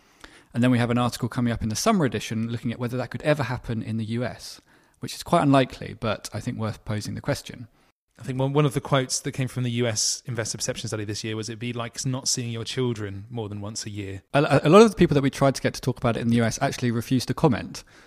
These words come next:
Speaker 1: So I don't know whether that means they don't have an opinion or whether they just can't comprehend the, uh, <laughs> thought of not having quarterly reporting.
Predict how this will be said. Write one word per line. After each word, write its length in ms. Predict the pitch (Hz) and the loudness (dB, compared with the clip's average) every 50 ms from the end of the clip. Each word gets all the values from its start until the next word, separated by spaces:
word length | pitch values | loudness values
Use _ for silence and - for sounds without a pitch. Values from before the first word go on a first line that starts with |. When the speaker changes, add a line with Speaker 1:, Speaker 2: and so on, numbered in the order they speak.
| _ - - _ _ | _ -20 -20 _ _
Speaker 1:
So 320 | - - 139 127 127 123 | -2 4 6 6 8 6
I 80 | 123 131 | 6 4
don't 140 | 131 151 143 | 4 4 4
know 80 | 131 | 4
whether 180 | 131 127 127 123 | 4 4 4 2
that 160 | 120 123 127 | 0 0 0
means 200 | 135 123 120 - | 0 0 0 -2
they 60 | - | -2
don't 200 | - 127 123 - | -2 -2 -2 -2
have 100 | 117 110 | -2 -2
an 60 | 117 117 | -2 -2
opinion 400 | - - 127 123 139 156 165 165 | 0 0 2 4 4 4 2 2
or 180 | - 110 107 | -2 -2 -2
whether 180 | 113 110 104 104 | 0 0 -2 -2
they 120 | 107 104 | -2 -4
just 220 | - - - - - | -4 -6 -6 -8 -6
can't 280 | - - 117 - - - _ _ _ _ _ - _ - | -4 -4 -4 -4 -6 -10 _ _ _ _ _ -20 _ -2
comprehend 640 | - 131 120 - 120 - - 139 139 120 107 98 | 0 0 2 2 0 -2 2 2 4 4 2 0
the, 200 | - - - 107 104 104 - - | -2 -6 -6 -4 -4 0 0 0
uh, 220 | 107 107 101 151 | 0 2 2 2
<laughs> 0 | |
thought 320 | 135 - 143 143 120 107 110 | 2 4 4 4 4 4 0
of 120 | 101 - | -2 -2
not 220 | 113 120 120 - - | 0 0 0 0 -2
having 220 | 117 107 104 98 | -4 -4 -4 -4
quarterly 280 | - 110 104 - - 101 | -6 -6 -8 -8 -8 -8
reporting. 460 | 98 - 113 110 107 - - 110 | -8 -6 -6 -8 -8 -8 -12 -14